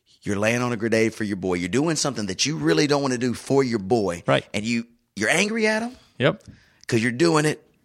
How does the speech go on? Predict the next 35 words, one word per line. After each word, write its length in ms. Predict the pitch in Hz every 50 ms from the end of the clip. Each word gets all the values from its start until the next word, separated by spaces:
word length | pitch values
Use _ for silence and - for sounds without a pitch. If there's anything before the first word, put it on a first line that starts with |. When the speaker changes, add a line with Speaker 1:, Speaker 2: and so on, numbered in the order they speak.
| _ _ _ _ _ _ -
Speaker 1:
but 220 | 107 98 - -
you 60 | 107
know 220 | 101 110 113 117 123
you 180 | 131 123 123 117
have 200 | 117 120 120 -
to 80 | -
do 180 | 90 113 110 113
it 80 | - -
and 140 | 90 85 82
you, 80 | 85
'cause 260 | 80 - - 107 98 80
you 60 | 76
love 200 | 82 85 87 85 78
him. 120 | 78 78 - -
Speaker 2:
Right. 240 | - 113 117 113 107 - - - - _
Speaker 1:
And 100 | - 85 82
it 20 |
happens 320 | 85 92 92 90 85 78 85
all 160 | 90 92 110
the 80 | 117 123
time 320 | - - 127 117 104 101 98
with 120 | 95 87
our 140 | 95 92 101
friends. 540 | - - 113 107 95 90 82 82 - - -
We 140 | 80 82 85
do 180 | 92 98 95
it 60 | 92 87
all 80 | 87 85
the 80 | 85
time. 280 | - - 95 82 85 - - - - - - -
That 160 | - 87 80
scene 360 | - - - 92 90 87 87 78
just 160 | 76 - -
hits 220 | - 90 - -
home. 260 | - 80 73 69 -